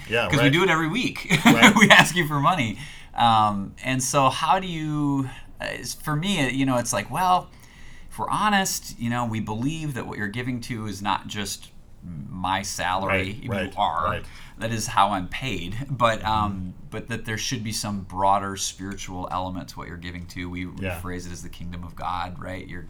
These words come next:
Speaker 2: you're given to the kingdom. And then that means that our budget has to reflect that.
Speaker 1: Yes.
Speaker 2: Does the budget reflect what we would call kingdom work?
Speaker 1: Yes.
Speaker 2: Um, and that's where it gets tricky. I find myself
Speaker 1: Mm.
Speaker 2: every week praying this prayer, um, and I mean it,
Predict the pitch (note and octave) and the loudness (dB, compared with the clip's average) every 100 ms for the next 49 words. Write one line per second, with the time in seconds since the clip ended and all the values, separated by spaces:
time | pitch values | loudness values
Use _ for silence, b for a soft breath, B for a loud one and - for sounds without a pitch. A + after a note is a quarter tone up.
0 | - - F#2+ F2+ F2 D#2+ - G#2 G2 F#2+ | -12 -12 -12 -12 -12 -12 -10 -8 -6 -8
1 | F#2+ B B B B - A#2 F3 C4 A#3 | -8 B B B B -8 0 4 6 4
2 | E3 C3+ C3 B2 A2+ D#3+ C#3 G#2+ F2 - | 0 2 4 6 6 4 4 0 -6 -8
3 | - - - - - - - - - A2+ | -12 -12 -14 -14 -14 -16 -16 -14 0 2
4 | A#2 - A2 G2 F#2+ G2+ F#2+ - E2+ C#2 | 2 -2 -4 -4 -4 -2 -2 -4 -6 -6
5 | - G#2 F#2+ - - A#2 C#3 D3 C#3+ B2+ | -8 -8 -8 -6 -4 -2 -2 0 0 0
6 | B2+ A2+ G#2+ - G#2 G2+ - - - b | -2 -6 -8 -4 -2 -2 -4 -14 -18 b
7 | b b - G2 G2 F#2+ F#2+ F2 F2+ G2+ | b b -16 -10 -8 -8 -4 -6 -6 -8
8 | F#2+ F#2+ F2 E2+ F#2 G2 F#2 - - - | -6 -6 -8 -8 -10 -8 -8 -8 -10 -12
9 | - G2 F#2 F2+ F2+ - G#2+ E3+ A#3 F#3+ | -6 0 0 0 -4 -8 -2 0 -2 -6
10 | F#3 E3+ - A#2+ A2 G2 B - C#3+ E3+ | -10 -12 -10 -8 -6 -8 B -8 -2 2
11 | F#3 F3 D3+ D3 B2+ C#3 A#2 C3+ B2+ A#2 | 2 2 0 2 2 2 0 2 0 0
12 | A#2 A2 - A2 G#2+ G#2 G2 - G2+ G2+ | -2 -2 -2 -2 0 -2 -6 -6 -4 0
13 | G2+ F#2 F2+ b b b b b b - | 0 0 -4 b b b b b b -2
14 | G2 F#2+ F#2 F2 A#2 E3 G#3 F#3+ G#3+ C3 | 4 4 4 0 4 4 6 2 2 4
15 | A#2 | 2